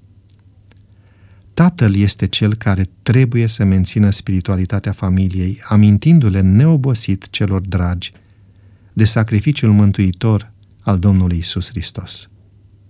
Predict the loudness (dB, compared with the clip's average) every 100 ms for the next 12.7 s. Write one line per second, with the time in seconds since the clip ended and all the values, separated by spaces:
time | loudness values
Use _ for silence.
0 | _ _ _ _ _ _ _ -2 -2 0
1 | 0 0 -4 -8 _ _ -20 -20 -20 -20
2 | -20 _ _ 0 2 4 2 2 0 0
3 | -2 0 2 4 2 2 -2 -2 -4 -2
4 | -2 -2 -2 -8 _ _ _ _ -2 2
5 | 4 2 0 0 2 2 2 2 2 2
6 | 0 0 -2 -2 -4 -2 -2 0 -2 -4
7 | -4 -2 -2 -2 -6 -14 _ _ _ _
8 | _ _ _ _ 0 2 2 0 -2 0
9 | -2 0 0 0 -2 -4 -4 -4 -4 -4
10 | -2 0 2 2 -2 -6 _ _ _ _
11 | -20 -20 -8 0 2 0 -2 -2 -2 0
12 | 0 2 0 -2 0 0 -2